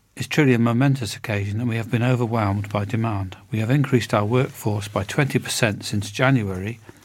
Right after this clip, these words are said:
and have created an additional hundred and fifty thousand products for our coronation collections." eBay has also reported a roaring trade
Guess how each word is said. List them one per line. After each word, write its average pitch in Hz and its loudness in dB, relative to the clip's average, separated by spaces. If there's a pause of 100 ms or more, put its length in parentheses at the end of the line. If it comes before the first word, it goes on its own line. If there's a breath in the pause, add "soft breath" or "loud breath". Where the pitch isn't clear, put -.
(160 loud breath)
and 110 0
have 113 -2
created 120 0
an 113 0
additional 113 0
hundred 123 2
and 120 0
fifty - -4
thousand 107 0
products 104 0
for 104 -2
our 104 0
coronation 104 0
collections." 104 -6 (680 loud breath)
eBay 127 6
has 107 0
also 139 2
reported 107 -2
a 101 0
roaring 123 4
trade 104 -4